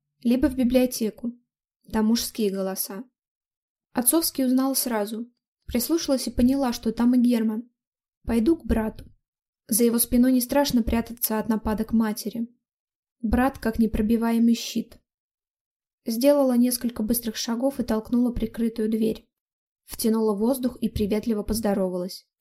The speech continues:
помахав для убедительности рукой. Стоявшие почти в центре мужчины резко обернулись. Отец, брат и еще кто-то. Лившийся через панорамные окна свет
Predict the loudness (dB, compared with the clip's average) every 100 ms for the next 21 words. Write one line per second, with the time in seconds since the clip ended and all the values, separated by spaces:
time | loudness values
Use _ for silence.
0 | _ 4 4 4 0 0 2 2 2 -2
1 | -2 -2 -4 -4 -6 -8 -8 -8 -8 -8
2 | _ _ _ _ _ _ _ _ _ _
3 | _ _ -12 -2 2 2 2 -4 -2 -2
4 | -4 -6 -4 0 0 2 0 0 2 2
5 | 4 2 -2 -2 2 4 6 4 0 -4
6 | -12 _ _ _ _ _ -6 -4 -4 -2
7 | -4 -10 _ -4 -2 -4 -6 _ _ _
8 | _ _ _ _ -2 0 -6 -8 -8 -12
9 | -12 -20 _ _ _ _ _ _ _ _
10 | _ _ _ _ 0 2 0 -2 -4 -4
11 | -4 -4 0 0 2 0 0 -2 -4 -4
12 | -4 0 0 0 -4